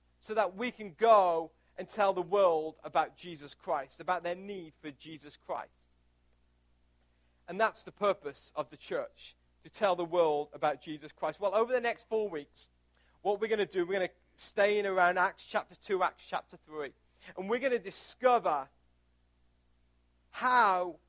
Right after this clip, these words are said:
we as a church, or we as an ecclesia, can start to gather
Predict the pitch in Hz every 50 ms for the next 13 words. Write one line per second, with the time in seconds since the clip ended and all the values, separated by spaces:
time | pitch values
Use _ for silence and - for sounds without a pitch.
0 | _ _ _ 170 185 233 240 247 247 - 190 190 202 175 196 180 - - - -
1 | 233 233 214 196 - - 180 185 175 175 202 247 262 269 262 240 - 214 233 226
2 | 220 - 226 208 202 190 - _ _ _ 233 233 254 269 269 269 254 196 - 170
3 | 180 165 147 127 123 - _ _ _ _ _ _ _ _ _ _ _ _ 226 214
4 | - - - - - 240 233 202 - - 208 160 147 _ _ - 233 233 220 220
5 | 208 175 180 165